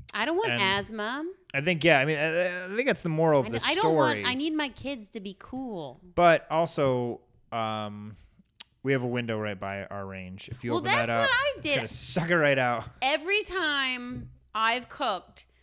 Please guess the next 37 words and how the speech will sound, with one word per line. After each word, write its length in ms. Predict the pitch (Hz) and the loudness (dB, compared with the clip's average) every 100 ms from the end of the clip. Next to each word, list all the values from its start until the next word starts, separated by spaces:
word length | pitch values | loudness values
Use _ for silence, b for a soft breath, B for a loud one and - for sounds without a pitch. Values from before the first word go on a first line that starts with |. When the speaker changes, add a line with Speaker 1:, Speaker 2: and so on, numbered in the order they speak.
| _ - | _ -18
Speaker 1:
since 640 | - - 233 247 - - | -12 -4 -4 -4 -8 -8
my 200 | 254 226 | -2 -2
dad 380 | 202 185 202 214 | 2 4 4 2
sent 280 | - 214 220 | -2 -2 -2
me 320 | 208 196 180 | -6 -6 -8
the 380 | 190 190 185 170 185 175 | -8 -6 -6 -8 -10 -6
research 880 | 233 - 240 196 - - - - - - - - - - 208 175 | -6 -6 -4 -4 -4 -6 -6 -8 -12 -20 -20 -20 -12 -8 -2 0
synopsis, 960 | 160 - - 156 151 - - - - B B B - - | 0 -2 -4 -4 -4 -6 -8 -8 -10 B B B -20 -18
literally 560 | 180 240 311 339 349 330 | -10 -6 -4 -4 -2 -4
had, 300 | 240 233 220 | -6 -10 -8
like, 380 | 190 165 - b b b b b _ _ _ | -8 -8 -14 b b b b b _ _ _
like, 180 | 202 190 196 | -4 -4 -6
equations 720 | - - 208 214 175 175 147 | -10 -4 -2 -2 -6 -10 -10
in 140 | 139 | -12
it. 140 | 131 - - | -12 -16 -18
And 100 | 160 | -14
I 40 | |
was 160 | 156 160 | -14 -12
like, 180 | 147 - - _ | -12 -14 -20 _
"I 140 | 240 339 | -4 -2
don't 200 | 403 277 | -2 -4
know 320 | 247 247 247 | -4 -4 -2
if, 60 | - | 0
Speaker 2:
Yeah. 300 | - 240 107 | 2 0 -2
Speaker 1:
Dad, 220 | - 294 262 | 2 4 6
I 120 | 294 | 4
don't 160 | 392 | 4
know 200 | 339 302 | 2 0
if 80 | 285 | 0
you 100 | 254 | -4
think 200 | 262 254 | -6 -4
I'm 320 | 226 190 175 - _ - | -2 -2 -6 -14 _ -16
that 360 | 202 185 151 185 | -2 0 0 0
level." 520 | 180 196 247 269 - B - | -2 -2 -6 -8 -12 B -2
My 140 | 269 | 0
dad's, 320 | 330 392 370 | 4 4 2
like, 140 | 294 | -2